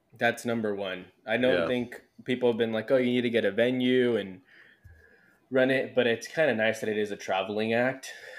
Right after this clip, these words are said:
Speaker 2: Yeah.
Speaker 1: And we rely on other people's kind of facility. They're stoked on it 'cause it's, like, guaranteed. I don't think I ever sent you the marketing deck. I made a,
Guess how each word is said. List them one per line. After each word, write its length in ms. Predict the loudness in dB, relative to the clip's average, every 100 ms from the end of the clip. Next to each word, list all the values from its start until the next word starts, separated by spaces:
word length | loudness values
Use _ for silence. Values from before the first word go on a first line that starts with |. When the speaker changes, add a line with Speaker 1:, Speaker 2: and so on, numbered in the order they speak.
| -14 -4
Speaker 2:
Yeah. 200 | 2 4 4
Speaker 1:
And 220 | 0 -4 -14 -20 _
we 120 | -2
rely 360 | 0 2 4 4
on 120 | 4
other 160 | 2 -2
people's 480 | -4 -4 -2 -2 -4
kind 180 | -4 -4
of 100 | -4
facility. 880 | -4 2 4 4 2 0 0 -4 -6
They're 220 | 0 0
stoked 360 | 0 -2 -4 -4
on 100 | -4
it 160 | -4 -4
'cause 180 | -6 -6
it's, 280 | -6 -8 -10
like, 240 | -4 -4 -4
guaranteed. 760 | -2 0 -2 -6 -10 -8 -8 -14 _ _ _ -6
I 40 |
don't 100 | -2
think 100 | 0
I 60 | 0
ever 160 | 0 -2
sent 220 | -6 -6
you 60 |
the 60 | -4
marketing 440 | -2 -4 -4 -8
deck. 160 | -8 -6
I 40 |
made 160 | 0 2
a, 140 | 2